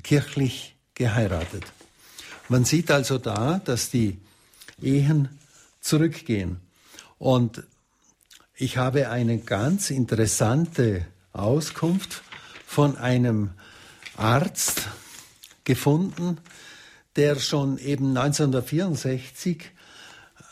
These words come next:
eine, die Ulmer Denkschrift an die Regierung gesandt hat und seine Bedenken geäußert hat gegenüber der Pille. Und er schreibt neunzehnhundertachtundachtzig nach einem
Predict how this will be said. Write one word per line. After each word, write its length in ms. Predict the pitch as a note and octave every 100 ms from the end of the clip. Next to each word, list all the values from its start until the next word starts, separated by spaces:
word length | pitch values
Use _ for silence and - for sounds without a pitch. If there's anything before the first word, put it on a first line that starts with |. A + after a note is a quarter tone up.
| -
eine, 680 | A2 B2 A#2 A#2 A#2 A2+ G#2 - _ _ _ _ _ _ _ _ - - - -
die 220 | G#2 B2
Ulmer 340 | D3 F#3+ E3
Denkschrift 680 | A#2+ A#2+ C#3 - F3+ F3 -
an 200 | A2 B2+
die 100 | B2
Regierung 500 | A#2+ A2+ A2 C#3+ F3+
gesandt 500 | D#3 D3+ C#3 D3 D3
hat 280 | D3+ F3+ F#3
und 160 | C3+ A2+
seine 260 | C3 B2+
Bedenken 560 | A#2 A#2 A2 C#3+ - D3+
geäußert 460 | C3 A#2+ B2+ C#3 B2
hat 220 | B2+ -
gegenüber 480 | B2+ A#2+ A#2+ C3 B2+
der 120 | G2+
Pille. 480 | - A#2+ C3 G#3 F#3+ - - - - - -
Und 220 | - C#3 D3+
er 180 | F3
schreibt 400 | F#3 D#3 C3+ C3
neunzehnhundertachtundachtzig 2000 | C#3 C#3+ E3+ - C3+ C3 C3+ A2+ G#2 C#3+ - D#3+ D3 C#3 C#3+ - - - F#3 - - _ _ _ _ - - - - - - -
nach 180 | C3+ B2+
einem 480 | D3 D3 C3+ A#2 A2